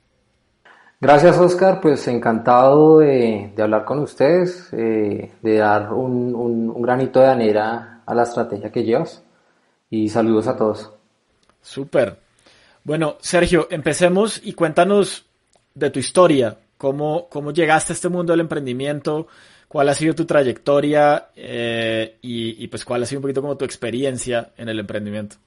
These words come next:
Speaker 1: Bueno, eh, el emprendimiento vino a mi vida como, como una forma de irreverencia. Ah, en los tiempos en los que yo estaba en mi pregrado no se nos enseñaba abiertamente que abrir empresa es una opción,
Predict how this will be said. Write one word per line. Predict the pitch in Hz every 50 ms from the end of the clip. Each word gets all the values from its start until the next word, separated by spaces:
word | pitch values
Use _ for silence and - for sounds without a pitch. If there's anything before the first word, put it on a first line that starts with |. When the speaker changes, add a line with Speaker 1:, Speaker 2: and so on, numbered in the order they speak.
| _ _ _ _ _ _ _ _ _ _ _ - - - - - - - - - - - _ _ _ _ _
Speaker 1:
Bueno, | 127 117 131 139 143 131 113 101 95 90 - - - - _ _ _
eh, | - 120 127 131 131 135 135 135 139 135 135 135
el | 135 135
emprendimiento | 135 131 135 139 135 135 135 135 131 127 - 147 151
vino | 156 160 160 165
a | 165
mi | 175 175 160
vida | 143 131 127 127 127 135 135
como, | - - 156 156 151 147 143 131 120 113 110 107 -
como | - 139 135
una | 127 127 123 127 123
forma | - - - 151 147 143 147 147 151
de | 160
irreverencia. | 160 160 160 165 147 131 117 113 113 120 135 - - 233 285 - - _ _ _ _ _ _ _ _ _ _ _ _ _ - - - - - - - _ _ _ _ _ _ _ _ _
Ah, | - 107 117 120 120 120 120 120 117 117 117 117 113 113 113 113 110 110 110 110 110 107 -
en | 127 135
los | 139 131 -
tiempos | - 127 117 120 131 - 156
en | 156 151
los | 151 147 -
que | - 143
yo | 120 113
estaba | 113 120 - 120 123
en | 131 143
mi | 143
pregrado | 139 - 139 131 117 120 113 113 110 110 110 110 117 120 131
no | 135 135 135 135 127
se | - 143 135
nos | 139 131 -
enseñaba | 143 139 123 - 131 123 123 117 110 107 107
abiertamente | 110 120 127 131 123 120 - 127 127 131 131 123 120 - 131 -
que | - 135 131 120 117 110
abrir | 101 104 104 107 107 107 113
empresa | 113 113 - 131 123 123 120 - 127 123 127 123
es | 123 123 117 123
una | 135 123 117
opción, | 113 - - 131 113 113 131 71